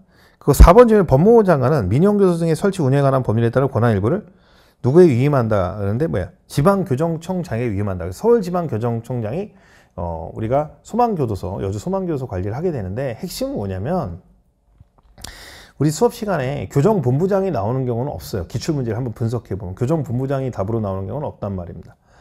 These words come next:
그게 뭐예요? 패턴 문제입니다. 그래서 교정본부장이 나오면 틀린 답이 된다는 거죠. 왜냐면 교정본부장이 관련된 게 중앙급식관리위원회가 있어요. 그거 외에 나머지 교정본부장은 보기 지문에서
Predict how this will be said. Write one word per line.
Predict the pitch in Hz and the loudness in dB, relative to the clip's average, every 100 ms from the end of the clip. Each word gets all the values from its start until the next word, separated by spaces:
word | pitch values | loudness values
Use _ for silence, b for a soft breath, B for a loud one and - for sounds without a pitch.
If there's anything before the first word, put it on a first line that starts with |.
| b | b
그게 | b 160 | b -4
뭐예요? | 113 87 | -4 -4
패턴 | - 196 233 | -6 -4 -4
문제입니다. | 165 101 92 - _ _ _ _ _ _ _ _ _ | -4 -8 -12 -16 _ _ _ _ _ _ _ _ _
그래서 | 110 107 165 170 B B B | -8 -4 -6 -8 B B B
교정본부장이 | - 139 202 160 127 156 160 | -2 0 0 0 -2 -2 -2
나오면 | 123 131 | -4 -6
틀린 | - 269 294 | -8 -8 -6
답이 | 202 127 98 92 | -6 -6 -10 -12
된다는 | 98 90 82 | -8 -8 -10
거죠. | 92 - _ _ _ _ _ _ _ _ _ _ - | -14 -20 _ _ _ _ _ _ _ _ _ _ -2
왜냐면 | 147 190 | 2 2
교정본부장이 | - 143 233 226 165 127 131 160 160 139 143 | 2 0 2 0 -4 -2 -2 0 0 0 -2
관련된 | 113 117 123 104 | -2 -2 -2 -2
게 | 127 185 b b b b | -4 -6 b b b b
중앙급식관리위원회가 | 139 165 175 139 - 123 - - 113 113 101 135 131 90 | 0 2 2 0 -4 -4 -4 -4 -2 0 2 2 0 -2
있어요. | 82 - 85 - | -6 -12 -18 -20
그거 | _ 143 151 | _ 0 2
외에 | 110 139 | 2 2
나머지 | 139 98 107 160 185 b b | 0 -2 -4 -4 -8 b b
교정본부장은 | - 143 196 127 127 131 127 185 202 | 2 4 4 0 -2 0 0 -2 -4
보기 | 135 143 156 | -2 0 0
지문에서 | 147 123 110 156 | -2 -4 -4 -6